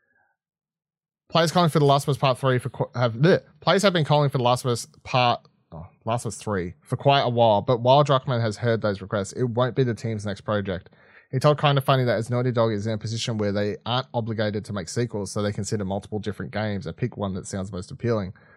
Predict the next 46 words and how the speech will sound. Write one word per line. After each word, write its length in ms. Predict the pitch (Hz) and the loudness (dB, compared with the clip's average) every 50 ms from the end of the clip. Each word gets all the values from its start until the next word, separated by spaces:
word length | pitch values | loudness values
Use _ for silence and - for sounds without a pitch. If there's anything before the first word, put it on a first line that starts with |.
| _ _ | _ _
Quote, 240 | - 147 139 135 135 - _ _ _ _ _ _ _ _ _ _ _ _ _ _ _ | 0 2 2 2 2 -2 _ _ _ _ _ _ _ _ _ _ _ _ _ _ _
"I 80 | 143 160 | 2 4
know 160 | 160 170 185 | 6 6 6
the 60 | 196 | 6
fans 360 | - - 170 165 156 151 139 135 | 6 6 6 6 8 6 4 2
really 360 | 117 117 120 139 143 143 135 | 0 2 4 6 6 6 6
want 180 | 120 120 113 | 4 2 -2
The 60 | 98 101 | -2 0
Last 260 | 110 107 107 104 - | 0 0 0 0 -2
of 60 | 117 | -4
Us 100 | 104 98 | -4 -4
Part 240 | - - 104 90 78 - | -4 -4 -4 -4 -4 -6
Three. 260 | - 76 73 - - - _ _ _ _ | -8 -8 -8 -10 -12 -16 _ _ _ _
They 80 | - 117 | -4 2
hear 180 | 127 139 139 | 4 4 6
about 240 | 135 127 120 117 110 | 6 6 4 4 2
it 80 | 107 - | 0 -2
all 180 | - - 143 151 | 0 2 2 4
the 80 | 156 147 | 2 0
time. 300 | - 113 92 80 78 - - _ _ _ | 0 -2 -4 -4 -6 -10 -14 _ _ _
All 100 | - 127 | 0 0
I 40 | - - | 2 2
can 100 | 165 151 | 0 2
say 220 | - 139 123 123 | 4 4 4 4
is 80 | 123 117 | 2 0
that 160 | 120 - - | -2 -2 -2
we're 260 | 110 110 107 107 - - - | 0 0 0 0 -2 -2 0
already 480 | 120 131 135 143 143 139 139 143 - | 2 4 6 6 6 6 4 2 0
into 220 | 117 113 104 120 107 | -4 -6 -4 -2 -2
our 100 | 101 95 | -2 -2
next 220 | 95 92 - - | -4 -6 -8 -8
project. 420 | - 95 92 85 - 71 - - _ - - - - - _ - | -6 -6 -6 -6 -6 -8 -10 -10 _ -20 -20 -20 -20 -20 _ -2
The 60 | 123 | -2
decision 380 | 113 104 120 139 143 156 156 | -2 2 2 4 4 4 4
has 140 | 143 131 120 | 4 4 2
already 260 | 117 90 113 113 117 | 2 2 2 2 2
been 180 | 104 104 101 92 | 2 -2 -2 -4
made. 280 | 85 73 80 82 78 - _ | -4 -6 -8 -8 -10 -12 _
I 100 | - 110 | -6 -6
can't 300 | 110 - 135 135 131 - | -4 -2 -2 -2 -2 -2
say 160 | - 147 135 | 0 0 0
what 240 | 120 107 113 113 107 | 0 0 -2 -2 -2
it 100 | 104 98 | -2 -2
is, 260 | 120 147 180 214 208 - - - 151 147 - _ _ | 0 0 0 -2 -4 -8 -16 -20 -20 -20 -20 _ _
but 160 | 117 - - | -6 -2 0
that's 320 | 123 113 113 - - - | -2 -2 -2 -4 -10 -16